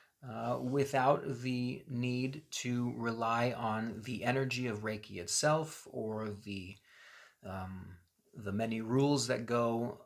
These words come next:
along with, with accessing the power of Reiki. It's basically a, uh, a meditation that relies on the power of Santa Muerte in order to, uh, promote health and healing, either in yourself or in,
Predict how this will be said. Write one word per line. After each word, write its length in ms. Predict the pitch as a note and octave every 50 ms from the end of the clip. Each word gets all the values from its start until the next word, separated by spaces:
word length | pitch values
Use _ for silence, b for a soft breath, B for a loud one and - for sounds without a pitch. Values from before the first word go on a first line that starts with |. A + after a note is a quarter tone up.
| - -
along 500 | G#2+ G#2 A2 A#2 B2 B2+ B2+ C3+ B2+ A#2+
with, 460 | A#2 A#2 A#2 A#2 - - - - - _ -
with 340 | A2 G#2+ G#2 G#2 G#2+ A2 -
accessing 680 | A2+ A#2 B2 B2+ - - C3+ B2 - - A#2+ A2+ G#2+
the 60 | G2+
power 440 | - - - B2+ B2 A#2+ B2 B2 A#2
of 140 | A#2 A2 G#2+
Reiki. 540 | A2+ A2+ A2 A2 G#2+ - A2+ G#2+ G#2 G#2+ - B B B B B
It's 160 | B G2+ - -
basically 800 | A2+ B2 C3 C3 - C#3 B2 - B2+ A#2+ A#2 A#2 A#2 A#2 - -
a, 400 | G#2+ G#2+ G2+ G2+ G2+ G2+ G2 - -
uh, 160 | G#2+ G2 F#2 -
a 60 | G2+
meditation 960 | G#2+ G#2+ A2+ A2+ A#2+ A#2+ A#2 - B2+ A2+ A2+ - - A2 G#2+ G#2+ G#2 G#2+ - - _ _ -
that 420 | C3+ G#2+ G#2 G2+ G#2 G#2 G#2 G2 -
relies 500 | G#2+ G#2+ A2 A2+ A#2 B2 B2+ B2+ B2 A2+
on 140 | A2+ G#2
the 80 | G#2 G#2
power 340 | - - C3 B2 A#2 A#2+ A2+
of 140 | G#2+ G#2+ -
Santa 340 | - - A2+ - - G#2+
Muerte 640 | G#2 G#2 G#2+ A#2 C3 D#3 D3+ D3+ - - F#2+ G#2+ A#2+ - b b b b b b b b
in 260 | - B2 A2+ A2 A2+ -
order 340 | - B2+ B2 A#2+ A#2+ A#2+
to, 640 | A#2+ A#2+ - - - - B2 A#2 A2+ A2+ A2 A2 A#2 - - -
uh, 220 | G#2 G2 F#2+ G2
promote 480 | - - - - A#2+ A#2 B2+ C3 C#3 C3+
health 280 | - C3 A2+ A2+ - -
and 120 | A2+ G#2
healing, 400 | G#2 A#2 A2 G#2 A2 A#2+ C3+ C3
either 300 | A#2 A2+ G#2 A2 A2 G#2+
in 100 | G#2 G#2
yourself 600 | G#2 G#2 G2+ - - A2 A2 A2 A2+ - - - _ B B B B B B
or 220 | B A2 G#2 G2+ G#2+
in, 240 | G#2 G#2 G2+ -